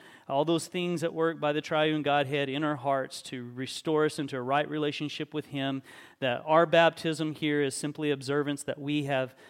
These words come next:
now died to our old self, died to the sin, and we are risen to a new life that is in Christ, and now we are found in Him. Romans chapter six is where we get a lot of our interpretation for how the baptism, uh, symbolizes this.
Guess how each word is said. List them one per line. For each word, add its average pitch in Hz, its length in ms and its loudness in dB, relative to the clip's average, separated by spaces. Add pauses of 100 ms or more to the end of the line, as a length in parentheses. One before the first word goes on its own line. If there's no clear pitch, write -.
(140)
now 143 280 4
died 147 460 6
to - 100 -4
our 147 120 0
old 143 280 0
self, 147 340 0
died 139 320 2
to - 120 -12
the 160 100 -2
sin, 156 400 -2
and 131 140 -4
we 135 120 -4
are 131 140 -4
risen 147 380 -2
to 139 200 -8
a 127 40 -6
new 143 360 -2 (240)
life 151 460 6
that 143 160 2
is 135 160 -4
in 147 180 -2
Christ, 151 580 -2
and 131 120 -6
now 139 180 2
we 147 140 0
are 131 120 -2
found 147 380 -2
in 139 140 -2
Him. 147 400 -2 (380)
Romans 160 360 4
chapter 160 380 4
six 170 340 -4
is 147 100 -4
where 147 160 2
we 147 120 0
get 147 100 4
a 139 60 2
lot 139 260 6
of 151 100 0
our 151 220 6
interpretation 160 720 -4
for 135 220 -4
how 135 320 2 (320)
the 135 180 0
baptism, 160 800 2 (240)
uh, 131 340 -2
symbolizes 165 920 4
this. 165 360 -2